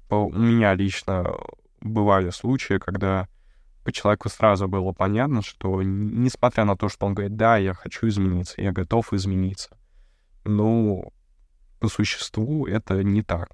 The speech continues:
Это вот просто чувствовалось, это, э, видно было, и я не хотел работать с такими людьми, но я, соответственно, отказывался. И, к сожалению,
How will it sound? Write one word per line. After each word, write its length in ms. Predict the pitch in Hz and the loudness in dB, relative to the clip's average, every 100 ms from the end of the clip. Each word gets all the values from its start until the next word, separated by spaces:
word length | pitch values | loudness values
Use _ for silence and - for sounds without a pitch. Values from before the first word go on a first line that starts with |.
| - | -8
Это 220 | 113 120 113 | -4 0 -2
вот 80 | |
просто 340 | - 117 - - | 0 -2 -2 -10
чувствовалось, 600 | - 117 - 92 90 - | -2 -2 0 -4 -4 -8
это, 440 | 92 - 92 92 - _ - _ _ _ - | -8 -4 -4 -4 -8 _ -20 _ _ _ -4
э, 180 | 92 | -2
видно 360 | 95 107 104 92 | 2 0 2 0
было, 380 | 95 92 95 92 | 2 2 0 -2
и 400 | - - 113 104 | -4 -2 0 0
я 500 | 98 92 92 107 98 - - - | 2 2 2 2 -2 -8 -16 0
не 140 | 107 | 0
хотел 400 | - 87 - 90 | 2 -4 -2 -2
работать 420 | 87 90 90 - | 0 -2 -4 -6
с 100 | - | -18
такими 340 | - - - 95 | -16 -10 -2 0
людьми, 340 | 98 101 113 | 0 0 2
но 100 | 123 | 2
я, 200 | 92 95 | 2 0
соответственно, 540 | - - 85 92 - 92 | -2 -4 -4 -4 -4 -6
отказывался. 640 | - 90 92 - - - _ _ _ _ _ - - | 0 0 0 -4 -10 -18 _ _ _ _ _ -14 -2
И, 300 | 107 101 92 _ _ _ _ _ | 0 2 -2 _ _ _ _ _
к 60 | |
сожалению, 680 | - 107 104 107 101 95 | -4 2 4 4 4 2